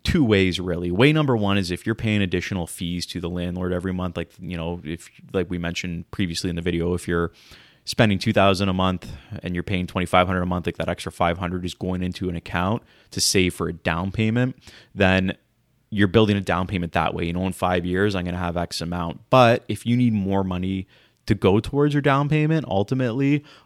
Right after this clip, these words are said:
it gives you five years to know, "Okay, we have to put additional money aside each month, uh, each pay, each year," whatever it is. So that way, when the five-year term is up, we can qualify and we can purchase the property.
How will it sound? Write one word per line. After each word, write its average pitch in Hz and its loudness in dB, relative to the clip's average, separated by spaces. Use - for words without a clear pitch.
it 107 -2
gives 104 2
you 110 0
five 98 0
years 92 -2
to - -8
know, 95 -2
"Okay, 95 -4
we 90 -4
have 90 -4
to 101 -8
put 98 -4
additional 101 -4
money 95 2
aside 87 -2
each - -4
month, 90 -10
uh, 85 -4
each 95 -4
pay, 87 -2
each 87 -6
year," 87 -2
whatever 92 4
it 87 0
is. 98 2
So - -4
that 92 2
way, 98 2
when 95 0
the 85 -6
five-year 92 0
term 92 -4
is 85 -4
up, 98 0
we 101 -4
can 104 -8
qualify 87 -2
and 92 0
we 90 -2
can 92 -6
purchase 90 -4
the - -12
property. - -8